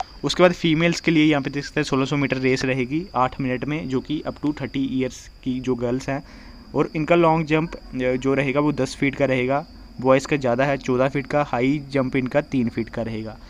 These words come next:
और बाकी ये जो थर्टी से forty, forty above ये जो candidates हैं, ex servicemen, ये अपने हिसाब से यहाँ से screenshot लेकर आप देख लेना।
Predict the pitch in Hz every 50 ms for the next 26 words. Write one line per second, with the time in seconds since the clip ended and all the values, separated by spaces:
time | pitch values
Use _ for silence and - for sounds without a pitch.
0 | - - - - - - 170 170 165 185 180 - 196 185 190 185 175 180 185 -
1 | - - - - - 156 131 - 160 151 160 151 - 147 135 127 - - 135 139
2 | 143 139 - 143 131 127 - - - 139 143 151 - 139 123 127 131 131 131 127
3 | - - - - - - 127 120 - 123 131 127 120 131 135 131 131 135 131 -
4 | 135 123 131 123 127 127 123 - 131 127 - - - 127 123 123 123 - 127 123
5 | 135 151 147 139 131 135 135 - - 120 - - - 131 131 127 123 117 117 -
6 | - 135 127 117 - - 131 - 131 - 123 120 120 113 - 117 120 120 117 113
7 | - 139 143 143 127 120 113 110 - 113 104 101 101 -